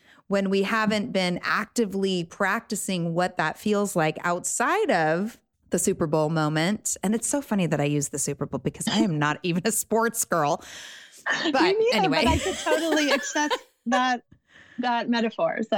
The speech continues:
Speaker 2: it worked
Speaker 1: Yeah.
Speaker 2: for me, and I'm not a football person either,
Speaker 1: And I
Speaker 2: so.
Speaker 1: love the visual. I love the visual. Like, aesthetically, your cards are gorgeous.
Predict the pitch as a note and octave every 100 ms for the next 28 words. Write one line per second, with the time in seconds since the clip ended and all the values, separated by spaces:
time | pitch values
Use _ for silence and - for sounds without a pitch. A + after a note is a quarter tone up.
0 | A3 C#4+ A#3+ F#4+ C4 F3 C#4 D4+ C4+ A3
1 | B3 B3 A#3+ A3+ A3 G#3 G#3 - G#3 -
2 | G3 G#3 C#4 D4+ D#4 D4 D#4+ F4+ D4 D4+
3 | G#3 B3 D4+ A4 D#4+ G#3+ D#3+ D3+ F#3 G3
4 | G#3+ A#3 B3+ F#3+ G3+ G3+ G#3+ F3 D#3 D#3
5 | - F#3 - A3 - C#4 D#4+ D#4+ C#4 C4
6 | A#3+ - G#3+ G3+ F#3 - F#3 F3+ D#3+ -
7 | D3 C#3+ G3+ - -